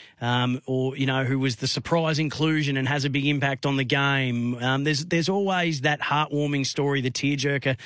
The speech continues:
the feel-good. So what's it gonna be? Uh, one three hundred seven three six seven three six, zero four double three,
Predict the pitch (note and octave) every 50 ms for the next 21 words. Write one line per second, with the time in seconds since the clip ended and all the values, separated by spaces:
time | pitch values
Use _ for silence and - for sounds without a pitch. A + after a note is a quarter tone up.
0 | - - - E3 - - - C#3+ D3 D3 C#3 C3+ C#3+ C#3+ C3+ - - - - -
1 | - - - - D3+ D3+ D3+ F3+ F#3 - - E3 - D#3+ D3+ D3 C3 C3+ C3+ C3
2 | A#2+ A#2 A2 A2+ A#2+ B2 B2+ C3+ C3 C#3+ D3+ D3+ - D#3 C#3+ C3+ C#3 C#3 C3+ B2
3 | - - D#3 C#3 C#3 C#3 - - C3+ C3+ B2 - - C3+ B2 - - D3+ C#3+ C#3
4 | C3+ C3 - C#3 C3 B2+ - - C#3 A#2 A2 C3+ C#3+ C#3+ C3+ C3 - C#3 C#3 C3+
5 | C3 B2+ B2 A2+ - D3 C3+ C#3 C3+ A#2